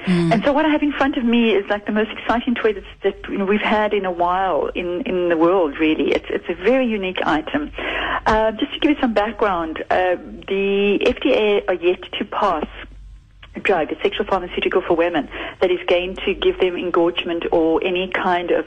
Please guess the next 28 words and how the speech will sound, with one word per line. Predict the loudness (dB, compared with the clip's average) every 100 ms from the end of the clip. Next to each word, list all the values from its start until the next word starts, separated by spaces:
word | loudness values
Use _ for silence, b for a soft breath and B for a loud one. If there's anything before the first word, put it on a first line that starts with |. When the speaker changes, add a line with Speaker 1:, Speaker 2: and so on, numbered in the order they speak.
| -2
Speaker 2:
swelling, | 0 2 0 -2 B B B B 0
never | 2 2
mind | 2 0 0
desire. | 0 0 2 2 -2 -6 B B B B
And | -2 0 2
so | 2
the, | 2 -2 -4
the | -6
toy | -2 0
industry | 2 2 2 0
have | 2
become | 0 -2 -2
quite | 0 -2 -2 -6
creative | 2 4 4 4 0 -6 -8
in | -4 -4 -2
being | 0 0 2
able | 2 2
to | -2 -4 0
give | 0 2
women | 2 0 -4 -2
what | 0 2
they | 0
want, | 2 0 -2 -8 B B 0
whether | 2 4
it | 2
is | 0 -4
moisturizers | 0 0 0 0 2 2 0 2 0 0 -2
or | 0 2 2